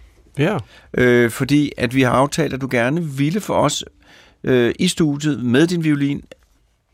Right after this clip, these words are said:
Speaker 2: demonstrere forskellige former for folkemusik forskellige steder fra landet. Er det ikke rigtigt?
Speaker 1: Jo, det vil jeg
Speaker 2: Ja.
Speaker 1: gerne give et bud for.
Speaker 2: Ordet er dit, du siger, at det her, det kommer fra, I skal lægge mærke til, og så spiller du.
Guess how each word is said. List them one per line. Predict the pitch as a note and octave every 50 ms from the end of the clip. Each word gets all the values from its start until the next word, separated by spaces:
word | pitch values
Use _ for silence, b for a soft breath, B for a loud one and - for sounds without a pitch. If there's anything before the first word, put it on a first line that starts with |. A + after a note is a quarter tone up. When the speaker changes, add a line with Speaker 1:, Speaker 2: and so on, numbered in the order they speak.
| _ _ - -
Speaker 2:
demonstrere | D#3 D3 C#3 B2+ - - - - A3+ - - F3+ D#3+ _ _ _ _ _ _ _ _ _ _ _ _ _ -
forskellige | - C3+ - - - D#3 D#3 - D3+ D3 C#3+
former | C#3 - - B2+ A2+ A2+ A2+ C3+
for | D3 - -
folkemusik | - - G#2+ A2 A2 B2 B2+ A#2+ - - B2+ A#2 -
forskellige | - B2+ - - A2+ G2 G2+ B2
steder | - - F#2+ G2 G2+ A#2+ - _ _
fra | _ - A#2
landet. | G#2+ G#2 - - -
Er | A2+
det | C#3
ikke | D#3 D3 D3
rigtigt? | D#3+ E3 D#3+ -
Speaker 1:
Jo, | C#3+ F3 F3+ F3 - C#3 -
det | - F3+
vil | F3+
jeg | E3 F3
Speaker 2:
Ja. |
Speaker 1:
gerne | E3 E3 D#3
give | E3 D#3+ C#3
et | C#3
bud | C#3+ D#3 D#3+
for. | C#3+ C3+ C3+
Speaker 2:
Ordet | - E3 F3 F#3 E3 C#3+
er | C#3
dit, | - - F3+ E3+ -
du | E3
siger, | C#3+ - B2 A2+
at | - - -
det | A#2 G#2
her, | A2 F2+
det | D2+ G#2+ G2+
kommer | - - D#2+ B1 C2
fra, | - - - F#2+ -
I | - G2
skal | A#2 - - G2
lægge | G2 F#2+ F#2 G2
mærke | G2+ G#2 A2 G#2+
til, | - - C3+ - -
og | - -
så | - - A2+
spiller | - - G#2+ G2+ B2
du. | D3